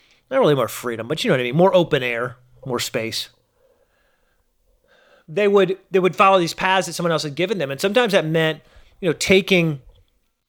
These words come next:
your, you know, your cart, your wagon over some mountain passes that were just precarious. And I love this example that Russell says. He says, "Look, if you see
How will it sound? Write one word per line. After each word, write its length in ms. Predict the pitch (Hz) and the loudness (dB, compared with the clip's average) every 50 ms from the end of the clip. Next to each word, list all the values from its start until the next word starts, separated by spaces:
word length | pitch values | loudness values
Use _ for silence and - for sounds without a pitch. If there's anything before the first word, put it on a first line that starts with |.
| _ _ _ _ _ _ _ _ _ _ _ _ _ _ _ _ | _ _ _ _ _ _ _ _ _ _ _ _ _ _ _ _
your, 540 | 165 165 175 175 170 160 151 151 - - _ _ _ _ _ _ _ | 2 4 6 6 6 6 4 2 -2 -6 _ _ _ _ _ _ _
you 120 | _ 180 156 | _ -10 -6
know, 120 | 156 139 | -6 -6
your 220 | 143 143 143 147 127 | -4 -4 -6 -6 -6
cart, 480 | - - - - 170 202 214 165 131 | -6 -10 -4 0 2 2 2 2 0
your 160 | 135 139 143 | -2 -4 -4
wagon 720 | 135 131 139 139 151 175 220 214 156 147 123 117 120 117 - _ _ _ _ _ _ _ _ _ _ _ _ _ _ _ _ _ _ _ _ _ _ _ _ _ | -2 -2 0 2 4 4 4 2 2 0 -2 -4 -6 -12 -20 _ _ _ _ _ _ _ _ _ _ _ _ _ _ _ _ _ _ _ _ _ _ _ _ _
over 180 | 180 185 160 156 | 0 0 0 0
some 220 | 143 - 160 147 | -2 -2 -2 0
mountain 280 | 143 147 160 180 180 156 | 2 2 2 2 0 -2
passes 440 | 139 147 139 131 123 - - 131 123 | 0 0 0 0 -2 -4 -8 -4 -2
that 120 | 143 135 | -2 -2
were 100 | 120 135 | -2 -4
just 420 | 135 - - 180 135 - - - _ | -2 2 4 4 4 2 -2 -10 _
precarious. 680 | - 110 - - - 117 110 - - - - - - _ _ _ _ _ _ _ _ _ _ _ _ _ _ _ _ _ _ _ _ _ _ _ | -14 -14 -14 -14 -14 -14 -14 -14 -12 -14 -14 -14 -14 _ _ _ _ _ _ _ _ _ _ _ _ _ _ _ _ _ _ _ _ _ _ _
And 60 | - 202 | -2 0
I 20 | |
love 260 | 214 226 285 330 349 | 2 4 4 2 2
this 160 | 359 285 - | 0 -4 -6
example 380 | 262 170 - 202 196 196 190 185 | -6 -2 0 2 2 2 2 2
that 100 | 160 143 | 0 2
Russell 300 | 143 151 151 143 - 175 | 0 0 0 0 -2 -4
says. 200 | - - 208 165 | -2 -2 -2 -2
He 60 | 165 | -2
says, 240 | 160 - 190 165 190 | -2 -4 -4 -2 0
"Look, 160 | 240 214 - | 0 0 0
if 100 | 175 - | 0 -2
you 80 | 175 180 | -2 -2
see 600 | 160 - - - 285 302 294 262 247 247 233 | -2 -2 -4 -4 -2 -2 0 0 -2 -2 -4